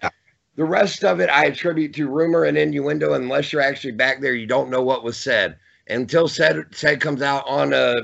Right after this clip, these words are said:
Speaker 2: podcast or an interview somewhere and says, "Hey, look, this fucker called me in and said blah, blah, blah, A, B, C, and D to me." I
Speaker 1: Yeah.
Speaker 2: don't buy it, but so much. I think that people assume it whenever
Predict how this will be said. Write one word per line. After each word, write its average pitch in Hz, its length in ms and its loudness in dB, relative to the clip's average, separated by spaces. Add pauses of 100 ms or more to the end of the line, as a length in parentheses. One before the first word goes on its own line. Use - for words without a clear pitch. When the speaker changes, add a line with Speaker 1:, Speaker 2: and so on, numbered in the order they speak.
Speaker 2:
podcast 135 880 -2
or 120 160 2
an 117 100 0
interview 139 380 -2
somewhere 139 480 0
and 113 100 -4
says, 135 400 2 (420)
"Hey, 143 220 6
look, 160 240 4
this 147 160 -2
fucker 156 400 0
called 147 280 2
me 135 160 2
in 147 160 2
and 117 120 -4
said 131 460 2 (500)
blah, 151 300 6
blah, 147 240 6
blah, 147 340 4
A, 147 200 4
B, 143 160 2
C, 139 240 -2
and 113 80 -4
D 147 160 0
to 151 80 -4
me." 151 280 -2 (280)
I - 60 8
Speaker 1:
Yeah. - 40 8
Speaker 2:
don't - 240 4 (140)
buy 165 80 -12
it, 147 160 -12
but 127 120 -6
so 143 220 -2
much. 139 460 -4 (360)
I 135 140 2
think 175 320 -4
that - 180 -6
people 135 440 -6
assume 190 460 0
it 185 180 -6
whenever 143 640 -2